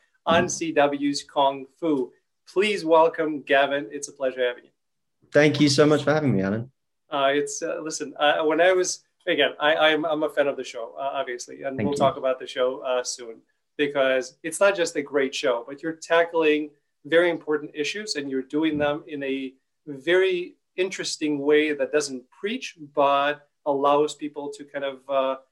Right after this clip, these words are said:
Speaker 1: understand the, the environment and scenarios and the players and the feelings of the people. So
Speaker 2: Mm.
Speaker 1: I love the show for many reasons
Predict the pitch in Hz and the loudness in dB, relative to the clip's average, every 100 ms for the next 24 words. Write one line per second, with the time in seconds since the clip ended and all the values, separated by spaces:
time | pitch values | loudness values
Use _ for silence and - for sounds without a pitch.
0 | _ 151 147 143 - 143 139 135 131 127 | _ -2 0 -2 -2 -2 -2 -10 -10 -10
1 | 135 - 123 123 135 147 175 175 - 120 | -16 -14 -14 -4 0 0 0 -4 -10 -18
2 | - 139 160 160 156 147 127 123 _ 147 | -12 -6 -2 -2 -4 -8 -12 -20 _ 2
3 | 147 143 143 151 - 127 - 147 147 147 | 2 2 4 2 2 -10 -12 -4 -2 -2
4 | 143 135 147 151 156 147 _ _ - 165 | -8 -16 -14 -10 -10 -10 _ _ -2 4
5 | 147 202 190 165 185 185 165 160 151 - | 6 6 6 6 2 2 -4 -2 -2 -2
6 | 143 147 135 131 123 120 | -2 -2 -2 -6 -8 -16